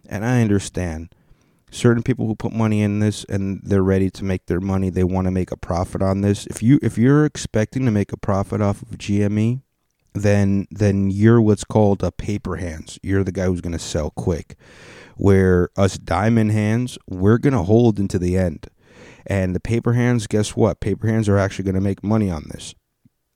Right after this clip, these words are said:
In this case, because paper hands, you, you guys are gonna sell. And you may not make as much money as you could have if you ha-, kept on holding, but you're never gonna know when the top is, because us diamond hands,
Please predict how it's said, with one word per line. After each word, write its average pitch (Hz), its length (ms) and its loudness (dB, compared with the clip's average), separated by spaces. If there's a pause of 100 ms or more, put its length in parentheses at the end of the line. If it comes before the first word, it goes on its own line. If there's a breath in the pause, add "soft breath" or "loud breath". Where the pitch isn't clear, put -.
(600)
In 131 180 4
this 110 200 2
case, 90 340 -6 (800)
because 110 340 0
paper 110 360 -2
hands, 113 340 0
you, 113 260 6
you 113 160 2
guys 107 280 0
are 110 40 0
gonna 101 200 2
sell. 80 460 -2 (460 loud breath)
And 101 140 -2
you 104 100 4
may 110 140 2
not 123 160 2
make 113 200 0
as 90 120 -4
much 101 300 -2
money 107 260 2
as 98 160 -2
you 95 80 0
could 104 200 0
have 110 120 4
if 90 140 -6
you 92 140 0
ha-, 85 80 -8 (100)
kept - 340 -8
on 98 140 0
holding, 101 540 2 (360 loud breath)
but 98 100 -2
you're 107 140 6
never 117 280 4
gonna 117 180 -2
know 120 220 4
when 104 280 2
the 98 80 0
top 110 400 -4
is, 101 380 2 (680 soft breath)
because 98 560 0 (440)
us 107 200 0
diamond 107 440 0
hands, 117 420 -2